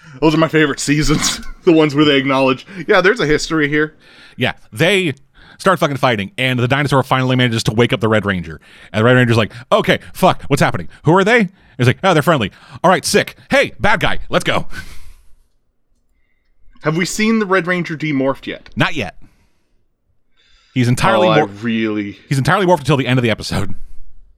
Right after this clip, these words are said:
Speaker 2: It's not like a, it's not like
Speaker 1: Okay.
Speaker 2: a, it's not like a, he takes off the helmet and then, "Hey,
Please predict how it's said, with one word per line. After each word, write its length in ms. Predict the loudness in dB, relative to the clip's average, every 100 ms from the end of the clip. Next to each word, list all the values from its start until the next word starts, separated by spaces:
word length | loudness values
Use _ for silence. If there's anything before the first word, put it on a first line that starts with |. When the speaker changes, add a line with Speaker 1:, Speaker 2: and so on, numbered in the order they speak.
| _ _ _ _ _ _ _ _ -12 -4
Speaker 2:
It's 120 | 2
not 80 | 2
like 140 | 4
a, 60 | 2
it's 140 | 2
not 120 | 0
like 100 | 0 2
Speaker 1:
Okay. 40 |
Speaker 2:
a, 340 | 4 4 0 -2
it's 100 | 0
not 80 |
like 120 | 2 2
a, 100 | -2
he 100 | -2
takes 200 | -2 -2
off 80 |
the 80 | -2
helmet 300 | 0 0 0
and 100 | 0
then, 180 | 0 0 -2 -8 -2
"Hey, 180 | 0